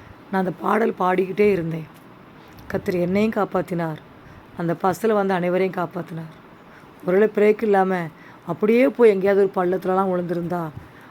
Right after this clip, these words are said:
அன்னைக்கு அவ்வளோதான் பாருங்க. ஒரு போஸ்ட்ல போய் அப்படியே முட்டி அப்படியே நின்னுட்டு.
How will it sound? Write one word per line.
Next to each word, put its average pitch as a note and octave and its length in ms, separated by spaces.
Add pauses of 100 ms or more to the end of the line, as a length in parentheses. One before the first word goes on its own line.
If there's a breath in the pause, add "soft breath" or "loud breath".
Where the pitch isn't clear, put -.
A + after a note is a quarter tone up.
(100)
அன்னைக்கு E3+ 240
அவ்வளோதான் F3 380
பாருங்க. D#3 280 (480 loud breath)
ஒரு F#3+ 260
போஸ்ட்ல A3 420
போய் A3 80
அப்படியே G3 360
முட்டி F#3 300
அப்படியே F3 340
நின்னுட்டு. E3+ 280